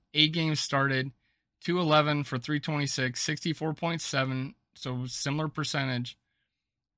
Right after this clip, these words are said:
Yeah. More yardage, two thousand four hundred thirty-seven, seven and a half average, still good.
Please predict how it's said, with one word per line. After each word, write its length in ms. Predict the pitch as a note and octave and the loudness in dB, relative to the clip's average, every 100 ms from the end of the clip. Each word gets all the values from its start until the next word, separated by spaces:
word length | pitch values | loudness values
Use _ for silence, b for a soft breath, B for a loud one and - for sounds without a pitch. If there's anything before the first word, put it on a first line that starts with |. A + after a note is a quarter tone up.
| _ _ _ _ _ _ _ _ _ _ _ _ - | _ _ _ _ _ _ _ _ _ _ _ _ 0
Yeah. 240 | C#3 D3 - _ _ _ _ _ _ _ _ _ | 2 2 -2 _ _ _ _ _ _ _ _ _
More 260 | B2+ D3 F#3+ | 2 4 6
yardage, 540 | D3 C3 B2+ C3 - | 6 6 4 0 -2
two 140 | E3 | -2
thousand 400 | D#3+ D#3+ D3+ C#3+ | 4 4 4 0
four 180 | B2+ D#3 | 0 2
hundred 280 | D#3 D3+ D3 | 4 2 2
thirty-seven, 680 | D3+ D3+ - C3+ B2+ B2+ B2 | 2 2 2 2 2 0 -2
seven 320 | - D3 E3+ | 0 0 2
and 100 | E3 | 2
a 40 | |
half 280 | D3 D3 C#3+ | 4 4 4
average, 560 | C3 B2+ A#2+ A#2 A#2 - | 4 4 2 -2 -4 -10
still 300 | - D3 E3 | -2 0 2
good. 420 | D3+ C3+ C3 | 4 4 2